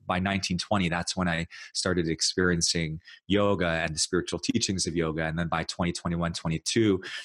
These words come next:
it just kind of was this avalanche of meeting different saints and teachers and masters and various workshop leaders and different facilitators in New York, because New York's such,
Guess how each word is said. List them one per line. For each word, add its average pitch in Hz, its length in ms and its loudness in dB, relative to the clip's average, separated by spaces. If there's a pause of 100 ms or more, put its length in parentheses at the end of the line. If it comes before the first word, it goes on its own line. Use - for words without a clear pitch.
(180)
it 98 100 -2
just - 240 0
kind 87 220 -2
of 80 180 -6 (280)
was 101 120 0
this 87 240 0
avalanche 101 520 0
of 80 120 -4
meeting 90 320 0
different 85 320 -2
saints 95 380 0
and 78 120 -6
teachers 90 440 0
and 82 100 -2
masters 92 580 2 (100)
and 80 360 -4 (300)
various 98 360 2
workshop 107 400 0
leaders 85 300 0
and 82 240 -6
different 101 380 -4
facilitators 95 640 2
in 85 80 -2
New 90 80 0
York, 117 360 2
because 90 220 -2
New 92 80 -2
York's 98 220 0
such, - 340 -4